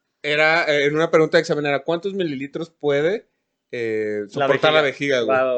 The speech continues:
Speaker 2: va, ¿cuántos?
Speaker 1: No mames, güey. Yo, mm, te lo juro que yo sí creía, güey, cuando iba al baño y decía, "No mames, güey, oriné como dos litros, güey".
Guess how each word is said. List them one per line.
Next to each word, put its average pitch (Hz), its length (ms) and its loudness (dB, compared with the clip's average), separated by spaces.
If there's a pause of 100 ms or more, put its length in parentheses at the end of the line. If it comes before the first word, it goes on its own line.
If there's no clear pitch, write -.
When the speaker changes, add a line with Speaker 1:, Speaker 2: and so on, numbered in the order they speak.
Speaker 2:
va, 127 80 -4
¿cuántos? 190 280 0
Speaker 1:
No 226 60 -12
mames, 214 580 0
güey. 175 200 0
Yo, 208 280 6
mm, 180 240 -4
te 196 160 2
lo 202 140 4
juro 294 340 -2
que 240 80 -2
yo 220 120 0
sí 233 180 -12
creía, 208 440 2
güey, 214 200 4
cuando 175 240 0
iba 190 120 4
al 208 80 6
baño 196 240 2
y 202 40 2
decía, 165 360 0 (240)
"No - 120 -6
mames, 220 420 2
güey, 180 120 4
oriné 185 220 4
como 190 200 0
dos 196 180 4
litros, 202 420 -2
güey". 143 180 0